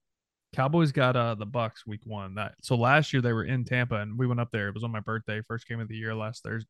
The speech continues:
or it was on a Thursday last year. Went to Tampa, uh, Tampa, great game, and it came down, like, a last second field goal. The, Brady went down, drove down, they hit a field goal and, and beat the Cowboys, but it was a great game. So it's against Tampa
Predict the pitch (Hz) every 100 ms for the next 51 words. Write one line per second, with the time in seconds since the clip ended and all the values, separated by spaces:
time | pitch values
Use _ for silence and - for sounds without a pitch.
0 | - 113 104 - _ - 123 107 101 117
1 | 117 117 110 110 - _ _ - 117 113
2 | - 113 113 - _ _ _ _ _ _
3 | 127 123 117 127 117 - - 117 104 98
4 | - 123 113 117 107 - 123 120 110 -
5 | 101 101 117 - - 127 127 - 135 127
6 | 123 117 113 104 113 113 113 123 95 104
7 | 113 107 107 101 104 - _ - 110 110
8 | 117 107 92 104 113 123 110 120 110 107
9 | 110 101 104 101 107 104 - 113 107 107
10 | 101 98 98 95 120 - 98 104 - 107
11 | 104 98 - 92 87 92 - 90 73 73
12 | 95 - - - 117 120 - _ _ 131
13 | 135 123 - 131 123